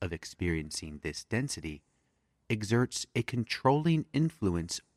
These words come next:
over the amount of light emitted from the total vehicle." And this sets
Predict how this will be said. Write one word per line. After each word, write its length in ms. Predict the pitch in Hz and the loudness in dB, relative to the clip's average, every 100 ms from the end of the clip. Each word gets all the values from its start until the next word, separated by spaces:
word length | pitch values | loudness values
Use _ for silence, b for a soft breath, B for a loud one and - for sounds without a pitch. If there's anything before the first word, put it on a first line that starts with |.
| - | -2
over 360 | 123 139 135 151 | 0 2 4 4
the 200 | 151 156 | 6 4
amount 440 | 143 101 101 107 | 6 4 2 0
of 120 | 113 110 | -4 -2
light 360 | 98 90 95 _ _ _ - | -2 -4 -8 _ _ _ -6
emitted 500 | 110 110 113 85 73 _ _ _ | 0 2 2 2 -4 _ _ _
from 140 | 95 | -4
the 120 | 92 | -4
total 520 | 90 - 110 90 76 - _ | -6 0 2 2 -4 -10 _
vehicle." 440 | 95 82 - 71 - _ _ _ _ _ _ _ _ _ _ _ _ _ _ _ _ _ _ _ _ _ _ _ _ _ _ _ _ | -8 -8 -14 -18 -20 _ _ _ _ _ _ _ _ _ _ _ _ _ _ _ _ _ _ _ _ _ _ _ _ _ _ _ _
And 120 | 98 92 | -6 -2
this 100 | - | -2
sets 480 | - 98 - - | 0 -2 -4 -10